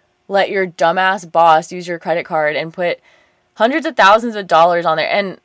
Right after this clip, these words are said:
<sighs> I mean, I'm assuming that's, like, a collective of his employees, but still, how do you even get that much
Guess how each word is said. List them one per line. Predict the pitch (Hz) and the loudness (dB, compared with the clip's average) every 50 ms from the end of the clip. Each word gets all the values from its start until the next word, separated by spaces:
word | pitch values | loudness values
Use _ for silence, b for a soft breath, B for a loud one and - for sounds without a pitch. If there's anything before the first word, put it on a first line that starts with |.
| _ _ _ | _ _ _
<sighs> | - 185 - - - - _ _ _ _ _ _ _ _ _ _ _ _ _ _ _ _ _ _ _ _ _ - | -20 -20 -20 -20 -20 -20 _ _ _ _ _ _ _ _ _ _ _ _ _ _ _ _ _ _ _ _ _ -8
I | 185 185 | -6 -4
mean, | 185 175 170 - | -4 -4 -4 -2
I'm | - 175 180 | -2 -4 -4
assuming | 170 160 - - 147 139 127 | -6 -12 -14 -16 -16 -16 -12
that's, | 123 120 117 - - | -10 -10 -10 -10 -8
like, | 127 117 113 - - - | -8 -8 -8 -10 -12 -12
a | - | -12
collective | 185 - - 185 151 120 107 - - 160 147 147 175 | -12 -12 -12 -10 -8 -8 -8 -10 -10 -10 -10 -8 -8
of | - 151 175 | -8 -8 -8
his | 165 160 160 | -10 -12 -12
employees, | 160 156 - 156 156 147 147 147 151 | -16 -14 -12 -10 -8 -8 -8 -10 -12
but | - - 175 - | -10 -10 -10 -10
still, | - - - - - 208 208 165 139 147 156 160 b b b b b b | -10 -14 -14 -12 -6 -2 0 0 0 0 -2 -8 b b b b b b
how | - 254 | -6 -6
do | 277 294 | -4 -4
you | 311 | -4
even | 311 269 277 247 | -4 -6 -6 -8
get | 202 - - 196 202 _ | -8 -8 -10 -10 -8 _
that | - 220 196 180 | 0 0 0 0
much | 190 170 165 165 - - - - _ | 0 -2 -2 -2 -6 -12 -18 -20 _